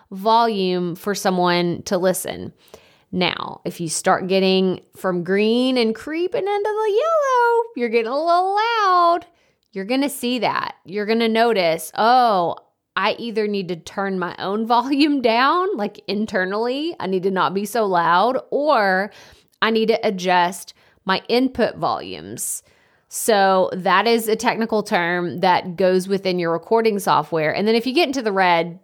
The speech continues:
it's gonna crack. Like, point, like, it's gonna crack. It's not gonna sound good. And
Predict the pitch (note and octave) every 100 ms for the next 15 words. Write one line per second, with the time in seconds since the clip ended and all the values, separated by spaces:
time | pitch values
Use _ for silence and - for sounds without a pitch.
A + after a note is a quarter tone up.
0 | _ _ _ _ - F#3+ - F#3 E3 C#3+
1 | G2+ - - - - F#3+ D#3 - _ _
2 | _ - A3 - G3 F#3 G3+ G3+ B3 G#3+
3 | - F3 - D#3 - G3 F#3+ A3 A3 G#3
4 | F#3+ F#3 F3 F3 F3+ _ - _ _ G#3+
5 | G3+ F#3 F3 F3